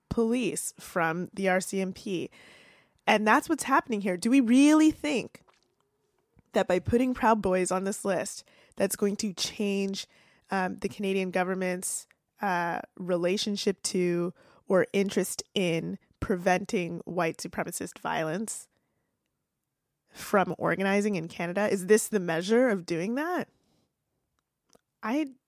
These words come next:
I don't think that it is. I don't think we're gonna start seeing the government start to, um, uh, you know, try to investigate within our police forces and military all of the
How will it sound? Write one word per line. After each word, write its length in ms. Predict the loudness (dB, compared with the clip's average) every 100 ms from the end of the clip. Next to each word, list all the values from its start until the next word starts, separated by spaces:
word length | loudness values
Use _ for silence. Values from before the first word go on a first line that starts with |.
| _ 0
I 160 | 2 4
don't 340 | 6 4 2 -2
think 180 | -2 2
that 140 | 4
it 100 | 6
is. 220 | 6 4 4
I 100 | 2
don't 320 | 4 4 4 0
think 180 | 0 2
we're 120 | 2
gonna 220 | 4 2
start 420 | 2 6 6 6
seeing 520 | 2 -2 0 0 -2 -8 -12 -20 -20 -20 _ 4
the 100 | 6
government 640 | 8 6 4 2 0 -4 _ _ _ -8
start 440 | 2 6 4 2
to, 420 | 2 4 4 0 -6 _ _
um, 400 | -2 0 0 -4 -10 _ -4
uh, 240 | -2 -2 -6
you 160 | -6 -2
know, 140 | -2
try 360 | 0 2 4 2
to 280 | 2 0
investigate 800 | 0 0 -2 0 -2 -2 -4 -6 _ _ _ _ _ _ _ -8 0
within 280 | 4 6
our 100 | 4
police 400 | 0 0 0 0
forces 640 | 6 6 6 6 4 2 -4 -16 -6
and 220 | 0 4 6
military 760 | 6 4 0 -2 0 -2 -4 -8 _ _ _ _ 4
all 280 | 8 10 10
of 200 | 8 6
the 200 | 6